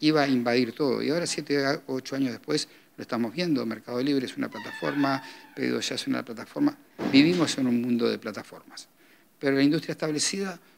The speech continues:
también sigue viviendo, entonces sigue Airbnb, pero también están los, están los hoteles. Yo creo en un futuro híbrido donde hay gente que no, no va a querer. Digo, y te, volvamos a la publicidad. Capaz que un cliente nos dice,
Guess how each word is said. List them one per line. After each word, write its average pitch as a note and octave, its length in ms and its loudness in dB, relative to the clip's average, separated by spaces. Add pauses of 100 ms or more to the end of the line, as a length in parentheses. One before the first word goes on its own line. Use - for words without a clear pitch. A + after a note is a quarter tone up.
(200)
también D3+ 400 2
sigue B2 360 0
viviendo, E3 340 2
entonces C3 320 -6
sigue C#3 240 2
Airbnb, B2+ 480 2
pero C#3+ 160 -6
también B2 320 -4
están B2 360 -8
los, A2+ 240 -10
están C3+ 340 0
los A#2+ 180 -6
hoteles. D#3+ 420 -2 (300)
Yo - 160 -8
creo F3+ 220 0
en E3+ 120 2
un D3 80 6
futuro C#3 640 2
híbrido B2 520 2 (300)
donde C3+ 580 0 (580)
hay E3 80 -2
gente G3 280 0
que C3 80 -2
no, C3+ 440 0 (240)
no B2+ 100 -8
va C3+ 80 0
a A#2+ 40 -6
querer. D3+ 300 2 (160)
Digo, A#2+ 220 -6 (600)
y D#3+ 100 -8
te, D#3 140 -8
volvamos F#3+ 460 -2
a F3 40 -4
la D3 100 -2
publicidad. A2 520 -2 (280)
Capaz G#3 240 -4
que - 80 -2
un F3+ 80 4
cliente E3+ 440 0
nos B2 160 2
dice, D3+ 480 -2